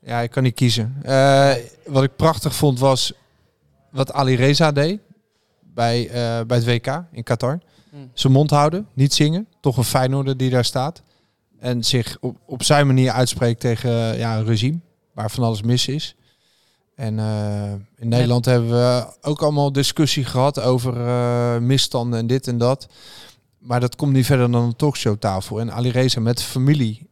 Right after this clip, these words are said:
Speaker 1: in Iran. Dus die weet donders goed
Speaker 2: Groot
Speaker 1: dat er naar hem
Speaker 2: risico.
Speaker 1: gekeken wordt. Vol in de schijnwerper.
Speaker 2: Ja.
Speaker 1: Ja, die toonde daar wel even guts. En, eh, s-, sprak zich uit door niks te zeggen. Vond ik mooi. En ja, topmoment was ook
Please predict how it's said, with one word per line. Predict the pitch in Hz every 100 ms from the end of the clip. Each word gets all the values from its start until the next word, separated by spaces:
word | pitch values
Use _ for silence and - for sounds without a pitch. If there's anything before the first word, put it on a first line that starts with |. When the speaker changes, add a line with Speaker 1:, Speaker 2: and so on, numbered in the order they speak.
| _
Speaker 1:
in | 147
Iran. | 151 139 110 107 165 _ _
Dus | 117 -
die | 117
weet | 110 110
donders | 135 123
goed | -
Speaker 2:
Groot | 123
Speaker 1:
dat | 156 -
er |
naar | 117
hem | 113 110
Speaker 2:
risico. | 156 175
Speaker 1:
gekeken | 123 131
wordt. | 139
Vol | - 165
in | 139
de |
schijnwerper. | 120 127 127 120 117 - 139 -
Speaker 2:
Ja. | - 156 135 -
Speaker 1:
Ja, | 160 113
die | 98 120 117
toonde | - 131 120
daar | 117 117
wel | 131 139
even | 123 110 113 110 110 107 113
guts. | 135 123 - - _ _ _
En, | 113 110
eh, | 107 104 104 101 101 - _
s-, | - - _
sprak | - - 156 151
zich | 147
uit | 143 143
door | 127
niks | 127 127
te | -
zeggen. | 120 135 98 - _ _ _ _ -
Vond | - 135
ik |
mooi. | 139 147 160
En | 143 127 - - - - - - _ _ _ _
ja, | - 107 107 101 - _ _
topmoment | 185 165 147 135 135 135 131
was | 135 127
ook | 131 123